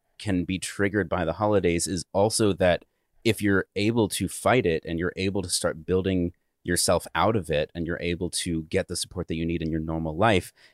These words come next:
you, you have to create some measure of control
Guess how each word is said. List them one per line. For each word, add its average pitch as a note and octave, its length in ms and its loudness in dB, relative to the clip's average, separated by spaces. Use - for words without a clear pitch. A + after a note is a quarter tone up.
you, F#2+ 380 -4
you F2+ 120 -8
have A2+ 200 0
to G#2+ 100 -4
create G2 440 -2
some F#2 260 2
measure F2 300 2
of E2+ 140 -2
control D#2+ 800 0